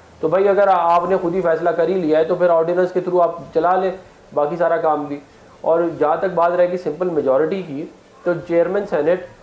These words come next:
और deputy chairman senate के elections के अंदर भी इनके पास simple majority नहीं थी, लेकिन वहाँ पे इन्होंने अपने काम करवा लिए। तो जहाँ पे ये काम करवाना चाहते हैं ये करवा लेते हैं, जहाँ पे इन्होंने काम करने की नीयत नहीं होती है वो नहीं करते।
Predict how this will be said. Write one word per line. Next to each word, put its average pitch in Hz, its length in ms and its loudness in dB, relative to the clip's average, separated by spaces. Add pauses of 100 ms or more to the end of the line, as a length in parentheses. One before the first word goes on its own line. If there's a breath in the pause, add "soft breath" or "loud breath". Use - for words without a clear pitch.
(180)
और 151 120 0
deputy 160 260 -4
chairman 180 360 2
senate 170 300 0
के 175 240 2 (120)
elections 180 420 -2
के 180 100 -2
अंदर 151 280 0
भी 185 140 -4
इनके 190 180 -2
पास 190 200 0
simple 180 200 -2
majority 156 420 0
नहीं 127 180 -4
थी, 110 180 -16 (300)
लेकिन 151 220 0
वहाँ 165 200 2
पे 185 80 2
इन्होंने 190 200 2
अपने 175 200 0
काम 170 240 0
करवा 139 260 2
लिए। 127 260 -4 (480)
तो 165 60 -8
जहाँ 180 220 0
पे 220 140 4
ये 220 60 6
काम 208 260 2
करवाना 180 380 2
चाहते 196 320 0
हैं 196 440 -2
ये 170 100 -2
करवा 147 320 0
लेते 180 300 0
हैं, 170 320 -8
जहाँ 196 180 0
पे 220 80 4
इन्होंने 220 260 4
काम 208 280 0
करने 208 220 0
की 202 120 -2
नीयत 190 240 0
नहीं 208 100 -4
होती 190 200 -2
है 180 60 2
वो 156 140 0
नहीं 160 180 -2
करते। 170 400 -4